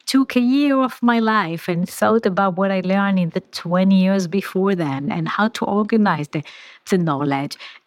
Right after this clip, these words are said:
And I discovered, like, this framework that emerged from the organization, and I was, uh,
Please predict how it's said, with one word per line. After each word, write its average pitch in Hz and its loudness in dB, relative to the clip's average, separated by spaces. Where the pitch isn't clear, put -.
And 208 2
I 208 -2
discovered, 226 0
like, 214 -6
this - -4
framework 226 2
that - -4
emerged 208 0
from 180 -2
the 170 -2
organization, 160 -2
and 156 -2
I 160 -2
was, 165 -2
uh, 180 0